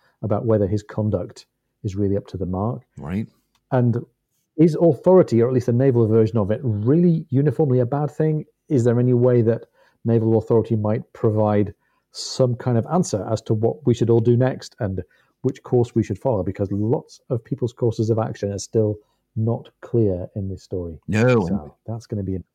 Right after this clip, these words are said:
Speaker 2: And you're right. And, and we've certainly seen some very different examples of this in Admiral Thornton versus Rear Admiral Hart, for
Speaker 1: Yeah.
Speaker 2: example.
Speaker 1: Right. Yeah. Good examples.
Speaker 2: So this conversation being cut off, um,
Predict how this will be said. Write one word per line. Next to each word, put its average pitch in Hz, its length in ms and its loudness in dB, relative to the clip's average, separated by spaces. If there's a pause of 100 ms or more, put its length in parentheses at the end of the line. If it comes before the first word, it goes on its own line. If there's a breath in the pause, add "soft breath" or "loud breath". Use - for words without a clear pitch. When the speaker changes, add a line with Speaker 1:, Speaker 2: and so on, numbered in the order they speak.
Speaker 2:
And 131 240 -2
you're 120 220 0
right. 123 400 0
And, 110 340 0
and 107 140 0
we've 113 120 0
certainly 151 460 -2
seen 147 240 -2
some 104 220 0
very 143 580 0
different 120 360 -2
examples 101 580 -4
of 78 160 -6
this 80 260 -4
in 98 220 -2
Admiral 90 400 -2
Thornton 113 600 -2
versus 95 760 -4
Rear 92 280 -2
Admiral 95 340 -2
Hart, - 360 -8 (100)
for 110 100 -2
Speaker 1:
Yeah. 147 60 -8
Speaker 2:
example. - 460 -14 (220)
Speaker 1:
Right. 98 340 -4 (140)
Yeah. 104 320 -2
Good 104 160 -4
examples. 92 640 -8 (120)
Speaker 2:
So 127 500 -2
this 127 200 -2
conversation 139 840 -2
being 123 340 0
cut 143 340 -4
off, 127 480 -2 (380 soft breath)
um, 101 280 2